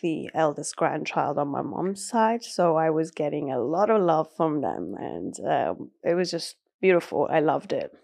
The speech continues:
But, um, because of my dad's work, uh, he was in the import and exporting business,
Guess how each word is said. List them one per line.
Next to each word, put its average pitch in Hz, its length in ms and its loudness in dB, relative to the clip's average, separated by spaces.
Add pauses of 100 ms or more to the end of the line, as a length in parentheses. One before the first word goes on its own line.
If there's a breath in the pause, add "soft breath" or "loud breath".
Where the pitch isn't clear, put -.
(120)
But, 190 400 4
um, 185 400 4 (160)
because 214 320 4
of 202 40 2
my 190 180 4
dad's 175 360 4
work, 269 720 8
uh, 202 300 4
he 196 200 0
was 214 220 4
in 185 160 2
the 156 180 4
import - 420 -2
and - 120 -6
exporting 196 600 -2
business, 262 540 2